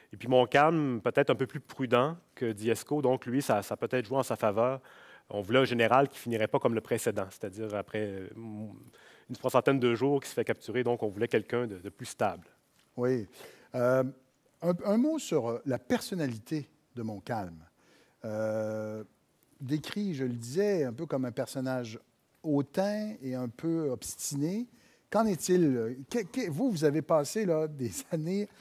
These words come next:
Speaker 2: à lire son journal, à lire des gens qui parlent de lui. Quelle, quelle personnalité ressort de, des archives ? Comment, si on le rencontrait, il aurait l'air de quoi comme personnage ? Pas physiquement, j'entends.
Speaker 1: Oui, oui. Bon, bon,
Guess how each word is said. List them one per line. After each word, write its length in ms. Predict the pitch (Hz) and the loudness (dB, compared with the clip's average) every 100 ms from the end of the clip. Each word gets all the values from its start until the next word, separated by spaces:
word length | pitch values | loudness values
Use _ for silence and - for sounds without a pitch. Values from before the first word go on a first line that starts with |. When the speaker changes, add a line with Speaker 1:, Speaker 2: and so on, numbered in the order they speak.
| - - | -18 0
Speaker 2:
à 120 | 117 | 4
lire 160 | 165 202 | 4 2
son 140 | 190 | 0
journal, 480 | 151 139 160 170 175 | 0 2 2 2 2
à 100 | 123 | 4
lire 200 | 135 196 | 6 6
des 140 | 160 143 | 6 2
gens 180 | 156 | 0
qui 120 | 165 - | -6 0
parlent 260 | 185 196 | 4 6
de 80 | 170 | 4
lui. 320 | 147 151 185 - - - _ | 2 -2 -4 -8 -20 -20 _
Quelle, 340 | - 277 294 147 | 2 2 2 0
quelle 220 | 247 277 | 2 4
personnalité 680 | - 175 - 170 151 139 151 | 4 0 0 2 0 0 0
ressort 520 | 151 147 175 185 165 | 0 2 2 2 0
de, 120 | 123 | -2
des 240 | 107 123 123 | -2 -2 -2
archives ? 560 | - - 170 135 104 - _ _ _ - | -4 -6 -4 -6 -10 -16 _ _ _ -2
Comment, 300 | 185 202 233 | 2 4 2
si 140 | - 214 | 2 2
on 80 | |
le 60 | 196 | 4
rencontrait, 640 | 175 202 180 156 - 240 | 4 4 2 2 0 0
il 120 | 214 | 2
aurait 160 | 139 139 | 4 8
l'air 160 | 180 151 | 6 4
de 100 | 135 | -2
quoi 280 | - 127 | 2 0
comme 180 | 107 104 | 0 -8
personnage ? 580 | 117 - 107 98 90 - - - - | -10 -10 -12 -12 -18 -20 -20 -6 4
Pas 120 | 190 | 4
physiquement, 480 | 165 147 165 208 139 | 4 -2 4 4 4
j'entends. 320 | 120 98 127 | 0 0 6
Speaker 1:
Oui, 200 | 139 117 - - 214 | 6 6 -2 -16 -2
oui. 180 | 127 117 | 0 4
Bon, 140 | 131 143 160 | 8 10 8
bon, 60 | 151 | 4